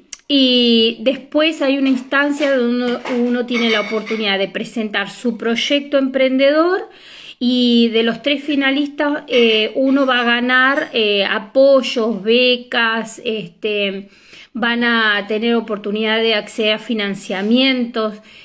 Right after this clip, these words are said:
Eh, hay financiamientos que se dan a través de, de las agencias, este, lo que se llaman las cipes,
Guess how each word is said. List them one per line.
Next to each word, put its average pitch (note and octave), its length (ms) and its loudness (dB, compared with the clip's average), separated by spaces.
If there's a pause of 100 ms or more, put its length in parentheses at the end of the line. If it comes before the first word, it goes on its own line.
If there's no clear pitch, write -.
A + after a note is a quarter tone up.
(160)
Eh, A#3 260 2
hay D#4 160 0
financiamientos B3 800 -2
que A#3+ 140 -4
se G#3+ 140 -4
dan A#3 380 -2
a G#3 140 -2
través G#3+ 380 0
de, G#3+ 400 0
de G3+ 100 -2
las G#3 240 -8
agencias, C4 1040 -2
este, F#3+ 480 -6
lo A3+ 240 -6
que A3+ 80 -10
se - 140 -12
llaman A#3 340 -2
las G3 220 -6
cipes, A#3+ 640 -2